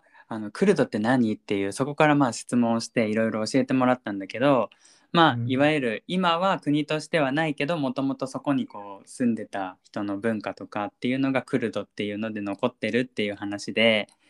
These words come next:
Speaker 1: まあ、
Speaker 2: うん。
Speaker 1: 日本に例えて言えばアイヌとか、沖縄の琉球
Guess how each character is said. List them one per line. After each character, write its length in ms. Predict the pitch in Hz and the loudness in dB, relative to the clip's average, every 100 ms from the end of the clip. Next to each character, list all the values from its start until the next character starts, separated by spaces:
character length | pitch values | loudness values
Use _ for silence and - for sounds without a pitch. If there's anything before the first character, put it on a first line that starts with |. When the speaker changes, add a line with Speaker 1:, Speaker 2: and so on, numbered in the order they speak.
| _ _ - | _ _ 0
Speaker 1:
ま 220 | 165 156 | 4 6
あ、 20 | 110 | 4
Speaker 2:
う 40 | |
ん。 240 | 107 104 - _ - | -4 -8 -14 _ -4
Speaker 1:
日 140 | 131 | -2
本 280 | 147 196 175 | 0 0 0
に 120 | 135 | -2
例 140 | 117 120 156 | -2 -2 0
え 60 | 139 | 0
て 160 | - 110 | -2 0
言 140 | 131 | 0
え 20 | |
ば 280 | 131 123 120 | 2 2 4
ア 120 | 139 | 4
イ 100 | 165 | 2
ヌ 140 | 120 104 | -2 -6
と 140 | 98 | -12
か、 400 | - 123 117 98 _ _ _ - | -4 -2 -2 -4 _ _ _ -16
沖 200 | 117 131 | -10 -6
縄 300 | 123 120 117 | -4 -2 -2
の 200 | 120 113 | -4 -4
琉 220 | 110 120 | -2 -2
球 380 | 117 131 123 123 | 0 0 0 -2